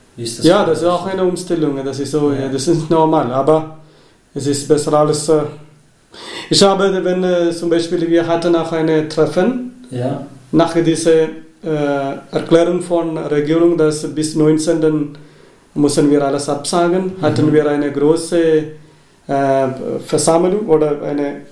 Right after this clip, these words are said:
Speaker 2: Zusammenkommen von
Speaker 1: Ja.
Speaker 2: allen Mitarbeitern an meinem Abend. Und sie haben so gesagt, wir müssen alles bis neunzehnten absagen.
Speaker 1: Ja.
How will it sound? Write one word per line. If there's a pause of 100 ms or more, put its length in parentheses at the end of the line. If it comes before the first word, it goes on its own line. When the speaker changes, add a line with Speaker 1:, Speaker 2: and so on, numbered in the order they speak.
Speaker 2:
Zusammenkommen
von
Speaker 1:
Ja.
Speaker 2:
allen
Mitarbeitern (500)
an
meinem
Abend. (800)
Und
sie
haben
so
gesagt,
wir
müssen
alles
bis
neunzehnten (500)
absagen. (180)
Speaker 1:
Ja.